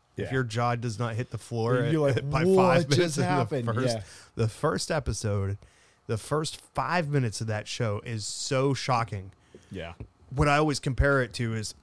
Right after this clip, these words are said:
Speaker 1: spoiler alert from, like, fifteen years ago, the first episode of Game of Thrones. Do you watch Game of
Speaker 2: Yes.
Speaker 1: Thrones? So the last five minutes is where they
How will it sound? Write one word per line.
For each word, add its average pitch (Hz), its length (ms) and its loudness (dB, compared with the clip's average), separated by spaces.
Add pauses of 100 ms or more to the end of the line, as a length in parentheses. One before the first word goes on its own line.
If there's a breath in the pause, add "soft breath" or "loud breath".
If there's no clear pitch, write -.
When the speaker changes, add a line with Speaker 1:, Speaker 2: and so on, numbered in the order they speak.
(680)
Speaker 1:
spoiler 104 600 -6
alert 104 320 -10
from, 113 160 -8
like, 95 160 -12
fifteen 110 360 -10
years 104 240 -8
ago, 101 400 -10
the 113 140 -4
first 135 300 -4
episode 117 340 -6
of 104 60 -8
Game 113 240 -8
of 107 40 -10
Thrones. 120 560 -4
Do 131 80 -8
you 127 60 -2
watch 120 200 -2
Game 135 100 -6
of 127 60 -6
Speaker 2:
Yes. 123 100 -6
Speaker 1:
Thrones? 160 440 -6 (600 loud breath)
So - 180 0
the 123 120 -2
last 170 340 -2
five 120 300 -2
minutes 120 280 -2
is 113 160 -4
where 117 140 -2
they 104 220 -6